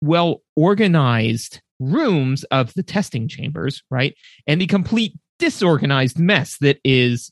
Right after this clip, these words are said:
the facility behind the scenes, right? So, and this is more of a gameplay thing, but, like, it gives your brain, like, kind of like a, "Okay, I'm in, like, I'm, I'm in complete puzzle solving mo-, mode. Now I'm in exploration mode," and it kind of waxes and wanes between all that. But I say all that to say that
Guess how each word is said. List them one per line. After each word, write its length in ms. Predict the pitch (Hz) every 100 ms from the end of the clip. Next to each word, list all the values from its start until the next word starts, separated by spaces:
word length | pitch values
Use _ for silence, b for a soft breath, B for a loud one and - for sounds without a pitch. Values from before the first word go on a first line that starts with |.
| -
the 100 | 139
facility 720 | - 147 - 190 147 127 120
behind 480 | 120 117 139 123 113
the 60 |
scenes, 420 | 110 135 117 - 147
right? 260 | 135 160 B B B -
So, 400 | - 180 160 -
and 160 | 165 165
this 120 | 175
is 100 | 151
more 160 | 151 135
of 60 |
a 40 | 120
gameplay 400 | 160 147 127 123
thing, 140 | 123
but, 80 | 127
like, 240 | 131 131
it 60 | 135
gives 220 | 170 165
your 80 | 156
brain, 260 | 139 151 143
like, 140 | 131
kind 120 | 143 131
of 80 |
like 160 | 135 127
a, 140 | 123 131
"Okay, 240 | 143 127
I'm 120 | 123
in, 140 | 127 127
like, 240 | 123 - -
I'm, 160 | 127 123
I'm 140 | 135
in 140 | 127 123 b b _ -
complete 400 | 165 - 233 -
puzzle 220 | 226 208
solving 320 | 202 165 156
mo-, 260 | 156 160 156
mode. 240 | 147 151 151
Now 140 | 113
I'm 120 | 113
in 80 | 127
exploration 580 | 143 - 202 202 - 143
mode," 280 | 127 113 110
and 180 | 117 113
it 120 | 113
kind 140 | 151 127
of 140 | 117 -
waxes 300 | 131 120 131
and 100 | 120
wanes 160 | 120 117
between 220 | 117 131
all 80 | 110
that. 160 | 113 _ _ -
But 180 | 147 - b b b b _ -
I 60 |
say 180 | 135 247
all 100 | 196
that 120 | 143 127
to 80 |
say 220 | 147 151 135
that 220 | 131